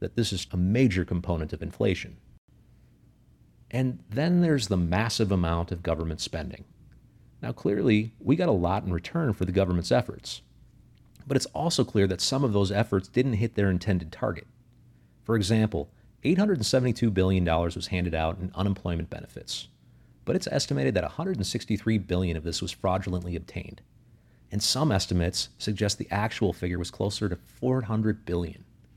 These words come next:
And with the Paycheck Protection Loans, known as the P P P program, a lot of that money was inefficiently spent on businesses that really didn't have the need for financial help.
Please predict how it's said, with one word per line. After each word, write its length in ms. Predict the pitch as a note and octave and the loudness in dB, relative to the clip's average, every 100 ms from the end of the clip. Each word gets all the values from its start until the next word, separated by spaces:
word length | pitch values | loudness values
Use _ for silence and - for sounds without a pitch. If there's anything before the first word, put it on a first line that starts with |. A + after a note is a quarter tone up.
| _ _ - - | _ _ -20 -6
And 120 | A#2 | -2
with 80 | B2 | -2
the 60 | A#2 | -2
Paycheck 480 | - B2 C3 C3+ - | -4 -4 0 -2 -2
Protection 540 | - - A2+ - C#3+ | -4 0 0 0 0
Loans, 400 | C#3 D3+ F3 F3+ | 0 0 -2 0
known 180 | G2 F#2+ | 0 2
as 80 | E2 | 0
the 60 | |
P 240 | - - A2+ | -4 -2 0
P 180 | A2+ F#2+ | 0 0
P 220 | A#2+ B2 | 0 0
program, 520 | C#3+ C3 C#3 C#3+ D#3+ - _ - _ - - | 2 2 2 -2 -6 -10 _ -20 _ -20 -16
a 40 | G2+ | -12
lot 280 | G#2+ D#3+ | -8 -2
of 120 | A#2+ G2 | 0 2
that 200 | G2 F#2 | 2 2
money 400 | G2 G#2 A#2+ - | 4 4 2 -2
was 160 | A2+ - - | -4 -4 -2
inefficiently 600 | C#3 C#3 C#3+ - - A#2 | 0 0 0 -2 -2 -2
spent 400 | - - C3+ - | -2 -2 -2 2
on 140 | G#2 | 2
businesses 580 | F2 A2+ C3 A#2+ C3+ B2 | 4 2 2 0 0 0
that 160 | G#2+ - - | -4 -6 -4
really 260 | C3 D#3+ A#2 | 0 4 4
didn't 260 | G#2+ A2+ F#2 | 4 0 0
have 280 | A#2+ B2 | 0 0
the 60 | G#2 | 2
need 380 | F#2+ C3+ A#2 A2+ | 2 2 -2 -2
for 100 | G#2 | -4
financial 460 | A2+ A2+ A#2+ - | -2 -2 -2 -4
help. 340 | G#2 G#3+ - | -6 -6 -8